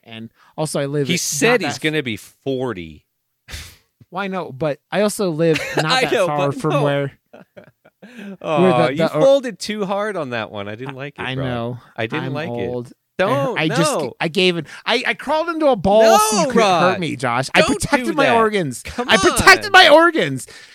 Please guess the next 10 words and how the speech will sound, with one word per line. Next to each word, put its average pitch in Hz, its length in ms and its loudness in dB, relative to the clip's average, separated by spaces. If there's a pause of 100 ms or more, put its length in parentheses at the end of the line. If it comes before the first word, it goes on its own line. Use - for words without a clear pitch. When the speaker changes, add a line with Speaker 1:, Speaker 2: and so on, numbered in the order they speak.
(140)
Speaker 1:
The 233 100 2
kicks - 340 6
hurt, 320 300 4
Josh. 226 500 4 (240)
The 320 120 2
kicks 302 320 2
hurt. 294 380 4 (480)
Speaker 2:
Don't. 294 1600 -4 (1160)
<laughs> - 80 -14 (3750)
Oh, 90 760 -8